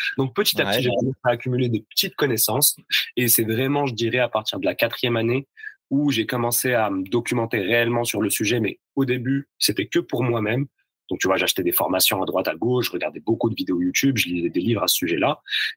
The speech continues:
Speaker 1: Et, bah, de fil en aiguille, ça m'a de plus en plus intéressé. Et en sixième année, je me suis dit, bah, écoute, pourquoi pas ce que t'apprends, pourquoi pas créer une page sur Insta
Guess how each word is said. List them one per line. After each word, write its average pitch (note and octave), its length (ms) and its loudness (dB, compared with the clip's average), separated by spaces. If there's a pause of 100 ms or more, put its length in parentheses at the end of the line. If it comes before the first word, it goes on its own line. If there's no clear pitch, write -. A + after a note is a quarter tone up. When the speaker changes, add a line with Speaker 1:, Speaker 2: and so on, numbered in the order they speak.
Speaker 1:
Et, A3+ 420 0
bah, G#2 220 0
de A2+ 80 0
fil D3+ 200 0
en C3 120 0
aiguille, B2 240 0
ça F#2+ 120 2
m'a F2 160 -2 (100)
de A#2 100 0
plus A#2+ 220 0
en A#2 60 2
plus A#2+ 200 2
intéressé. G2+ 580 0 (320)
Et A#2 280 0
en F#2+ 120 -2
sixième C#3 420 2
année, D3 160 0
je B2+ 60 -2
me A2+ 60 -2
suis G#2+ 160 -6
dit, A2+ 80 0
bah, - 180 -4
écoute, C3+ 400 0
pourquoi - 400 -4
pas C#3 240 -2 (300)
ce - 140 2
que D#3+ 100 0
t'apprends, C#3 420 -2
pourquoi A#2 300 -6
pas C3 100 2
créer B2+ 220 -2
une A2 120 -4
page C#3 480 -2 (140)
sur F#2 220 0
Insta A#2+ 320 0